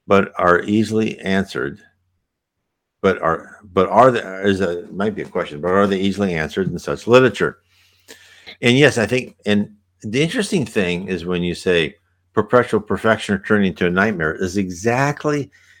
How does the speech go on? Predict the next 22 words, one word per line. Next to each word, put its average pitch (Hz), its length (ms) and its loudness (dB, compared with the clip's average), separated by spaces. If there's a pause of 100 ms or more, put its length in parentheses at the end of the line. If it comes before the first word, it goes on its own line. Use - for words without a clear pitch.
(100)
and 95 100 -2
I 92 60 0
forgot 110 380 0
what 107 200 -2
question 92 480 0
it 64 140 -2
is. 60 240 -4
It's 69 180 -8
in 135 220 2
the 127 100 -2
spirit's 127 540 4
book. 98 380 4 (1000)
And 104 320 4
in 104 100 4
the 95 80 2
spirit's 180 360 2
book, 95 200 0
they 95 120 2
go, 98 380 6
is 101 300 6
having 139 380 0
this, 110 380 2